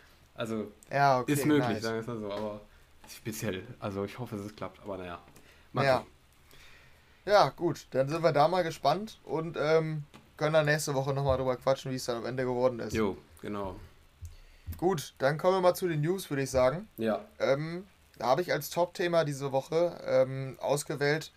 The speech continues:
Speaker 2: Sommerhit zwanzig einundzwanzig. Ähm, wir sind ja jetzt schon ein paar Wochen im Sommer drin, kann man so sagen. Ich glaub, ich weiß nicht, irgendwie, der hat, glaub ich, kalendarisch oder so erst vor vier Tagen begonnen.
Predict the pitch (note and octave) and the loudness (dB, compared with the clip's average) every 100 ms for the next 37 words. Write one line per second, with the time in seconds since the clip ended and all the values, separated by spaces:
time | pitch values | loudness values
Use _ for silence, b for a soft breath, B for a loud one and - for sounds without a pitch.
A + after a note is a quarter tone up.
0 | _ C3+ D#3+ E3+ E3+ - D#3+ D#3+ - C3 | _ 0 4 6 4 2 2 2 2 2
1 | C#3+ C#3 D3 C#3 C#3+ - B B B B | 2 0 0 0 -4 -6 B B B B
2 | - A#2+ B2 C3 B2 - B2 C#3+ E3 D3 | -6 -4 -2 -4 -6 -4 -2 2 2 2
3 | - D3+ D3 C#3+ - _ E2 A#2+ A#2 D3 | 0 -2 0 -2 -6 _ -12 -12 2 4
4 | C#3+ D3+ D3+ C3 C3+ C#3 C3+ C3 E3 F3 | 4 0 -2 -2 0 2 0 0 -4 -6
5 | - - D#3 E3 D3+ D3 C#3+ D#3 D3 - | -10 -4 0 0 0 4 4 4 -2 0
6 | C3+ - - - - - A#2 A#2 A2 - | 0 -2 -20 -20 -20 -8 -8 -6 -10 -8
7 | A#2+ C3 B2+ A2+ B B B2+ A#2+ - F3 | -6 -2 -4 -6 B B -6 -6 4 6
8 | E3+ D3 - _ _ _ - C#3+ D#3 C#3+ | 6 0 -8 _ _ _ 0 4 4 2
9 | B2 F3 F#3+ F3 E3+ F3 E3 C#3 D3+ D3 | 2 2 2 0 4 4 4 2 2 0
10 | D3+ - D#3+ - D#3 D#3+ C#3+ C3 D#3+ G3 | -4 0 -2 4 2 2 4 4 4 -4